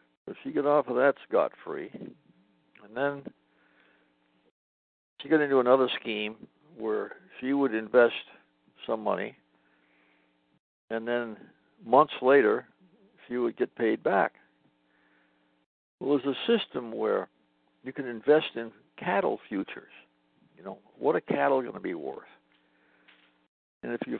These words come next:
follow backwards, not, not from the day you invest, but if you go six months into the future, you can follow backwards and say, "Gee, if I had done this, I'd have made this much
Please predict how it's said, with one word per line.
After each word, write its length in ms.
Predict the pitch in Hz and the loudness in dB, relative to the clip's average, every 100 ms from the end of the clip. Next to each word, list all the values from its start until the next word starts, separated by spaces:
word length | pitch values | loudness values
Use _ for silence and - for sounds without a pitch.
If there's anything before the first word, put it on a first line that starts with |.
| - | 0
follow 340 | 156 208 202 | 2 6 6
backwards, 560 | 147 135 156 - 139 - - - - - _ _ _ _ _ _ 123 | 8 8 8 2 -10 -10 -18 -20 -20 -20 _ _ _ _ _ _ -2
not, 180 | 139 - _ _ _ - | -2 -2 _ _ _ -6
not 200 | 113 135 - | 0 0 0
from 140 | 151 | -4
the 80 | 135 | 0
day 220 | 135 117 | 4 4
you 180 | 104 92 | 4 -2
invest, 400 | 90 107 117 - - | -2 2 4 2 -4
but 120 | 101 | -4
if 100 | 101 | -4
you 100 | 120 | -8
go 380 | 117 147 147 131 - | 0 4 4 2 -2
six 180 | 180 180 - | -2 -2 -2
months 240 | 139 113 - - _ _ _ _ - | -2 -2 -6 -18 _ _ _ _ -20
into 220 | 120 - | -12 -10
the 100 | - - | -8 -4
future, 500 | 240 226 92 87 - _ _ _ _ _ _ _ _ - | -4 -2 -4 -6 -6 _ _ _ _ _ _ _ _ -8
you 120 | 131 | -8
can 260 | - 113 117 - | -6 -8 -8 2
follow 320 | 151 151 135 | 6 8 8
backwards 540 | 113 147 180 120 110 110 | 8 6 4 2 0 -2
and 80 | - | -6
say, 160 | 113 98 - | -6 -4 -4
"Gee, 160 | 208 | 2
if 160 | 127 135 | 2 2
I 140 | 185 | 2
had 160 | 196 - | 2 4
done 260 | 160 147 | 4 4
this, 240 | 143 107 143 - - _ _ _ _ - 123 | 2 2 0 -6 -16 _ _ _ _ -4 6
I'd 140 | 135 | 6
have 100 | 131 | 6
made 200 | 139 139 | 2 2
this 160 | 175 - | 2 2
much 180 | 139 117 | 0 0